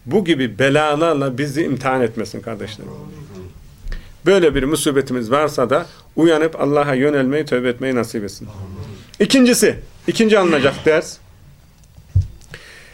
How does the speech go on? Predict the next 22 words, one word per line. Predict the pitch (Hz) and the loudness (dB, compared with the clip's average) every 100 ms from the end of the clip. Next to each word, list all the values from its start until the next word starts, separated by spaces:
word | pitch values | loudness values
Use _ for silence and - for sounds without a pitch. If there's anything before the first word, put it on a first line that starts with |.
| - - - - - - | -20 -20 -20 -20 -8 0
Ehil | 190 233 240 | 4 4 4
eşek | 208 247 233 | 4 4 4
etlerinden | 220 214 214 214 220 214 | 2 4 4 4 2 2
bahsetmiştik | 185 175 196 214 196 196 | 0 0 -2 -2 -6 -2
ya | 151 | -2
geçen | 120 123 127 | 0 -2 -2
hafta. | 113 104 165 185 - - - - | -4 -8 -10 -10 -14 -20 -8 2
Ehil | 220 214 | 4 4
eşek | 170 165 196 185 | 2 2 2 2
etlerini | 156 156 139 131 135 202 - - _ - | 0 2 2 2 0 -2 -6 -18 _ -8
yemek, | 143 151 175 143 190 - _ - - - _ - - _ - _ - - - - - - | -2 2 2 2 0 -6 _ -20 -20 -20 _ -20 -20 _ -20 _ -20 -20 -20 -20 -16 0
yani | 147 143 156 | 2 4 4
evcil, | - 147 160 135 - | 2 4 2 0 -4
bizim | 123 123 117 131 117 | -8 -6 -6 -6 -4
tabirimizde | 120 107 104 110 - | -4 -4 -6 -2 2
evcil | 143 143 | 2 2
eşek | 139 107 127 | 0 0 -2
etlerini | 127 131 117 110 110 117 | -4 -2 0 0 -2 0
yemek, | 143 143 120 - - - - - _ - | 2 2 0 -6 -20 -20 -20 -20 _ -8
e, | 135 120 113 110 113 120 - | -2 0 0 -4 -8 -14 -10
caiz | - 123 127 107 | 0 2 2 2
değildir. | 151 160 165 196 | 2 2 2 -2